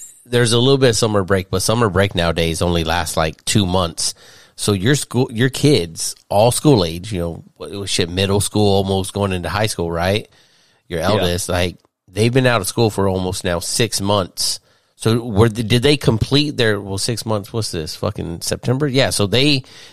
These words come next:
Speaker 1: they were pulled out of their last, uh, quarter of school, right?
Speaker 2: So we ended up actually electing to do our kids virtually, uh, the whole last school year.
Speaker 1: Okay.
Speaker 2: So they gave you the, and there were different points along the school year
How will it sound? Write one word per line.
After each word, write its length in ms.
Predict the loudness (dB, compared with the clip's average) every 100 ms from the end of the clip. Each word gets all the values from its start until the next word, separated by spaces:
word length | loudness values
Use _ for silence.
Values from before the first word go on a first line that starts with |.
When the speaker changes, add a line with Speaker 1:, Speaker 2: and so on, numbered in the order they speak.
| -6
Speaker 1:
they 140 | -2 2
were 220 | 4 4
pulled 300 | 6 6 6
out 180 | 6 4
of 120 | 2
their 160 | 2
last, 680 | 2 2 2 0 -2 -10 -10
uh, 260 | -6 -6 -6
quarter 600 | 2 4 4 2 -2 -6 _ -10
of 120 | -6 -4
school, 360 | 2 2 2
right? 320 | 0 0 -2 -6 _ _ _ _ _ _ -20 -20 _ _ -10
Speaker 2:
So 520 | -4 -2 -2 -2 -4 -4
we 260 | -2 -2
ended 200 | -2 -2
up 160 | -2 -6
actually 500 | -8 -6 -6 -4 -4
electing 560 | -2 -4 -4 -6 -4 -4
to 120 | -4
do 280 | -2 0 2
our 120 | 0
kids 300 | -4 -6 -6
virtually, 920 | -4 -2 -2 -4 -2 0 -2 -4 -8 -8
uh, 360 | -6 -4 -4 -6 -6
the 60 |
whole 280 | -4 -2 0
last 300 | -2 -4 -8
school 260 | -6 -4 -4
year. 240 | -8 -10 -2
Speaker 1:
Okay. 200 | 0 2 0
Speaker 2:
So 40 |
they 80 | -2
gave 220 | -6 -6
you 80 | -8
the, 100 | -10 _ _ _ _ -8
and 100 | -4
there 120 | -2
were 100 | -4
different 380 | -4 -6 -6 -8
points 260 | -8 -6 -4
along 320 | -4 -2 -2
the 60 | -4
school 320 | -4 -2 -2
year 320 | -2 -4 -8